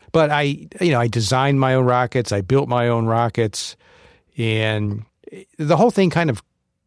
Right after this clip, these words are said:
culminated in a, um, rather large rocket that I built. Uh, now, uh, subsequently, there's something that's developed, uh, called high-powered rocketry.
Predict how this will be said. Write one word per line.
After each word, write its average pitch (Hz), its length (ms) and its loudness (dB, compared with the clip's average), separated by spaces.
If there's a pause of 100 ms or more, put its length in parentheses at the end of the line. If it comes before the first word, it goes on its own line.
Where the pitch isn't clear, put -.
(120)
culminated 117 960 0
in 113 320 -2
a, 107 360 0
um, 104 320 -2
rather 123 600 0
large 107 720 0
rocket 110 460 -4
that 101 120 -6
I 95 140 -4
built. 92 280 -6 (760)
Uh, - 260 -6
now, 135 260 -2
uh, 120 260 -12 (300)
subsequently, 175 640 0
there's 110 280 0
something 123 340 0
that's - 420 -8 (540)
developed, 110 640 -2 (160)
uh, - 100 -6 (180)
called 117 300 -2
high-powered 120 720 0
rocketry. 104 640 -6